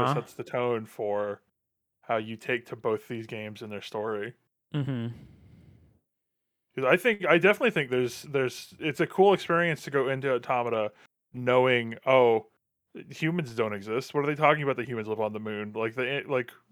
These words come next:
Speaker 2: I literally played the man who killed the Shadow Lord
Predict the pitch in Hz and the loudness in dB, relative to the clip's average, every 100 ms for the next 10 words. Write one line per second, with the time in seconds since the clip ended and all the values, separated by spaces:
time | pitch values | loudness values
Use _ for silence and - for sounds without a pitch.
0 | - - 131 139 143 139 156 165 151 156 | -8 2 4 4 2 2 2 2 0 -4
1 | 147 131 139 143 143 131 - - - 143 | -4 -4 -2 0 -2 -6 -14 -20 -12 -4
2 | 135 143 - 170 139 127 180 170 147 120 | -4 -4 2 2 4 4 6 8 6 4
3 | 117 117 117 | 4 4 2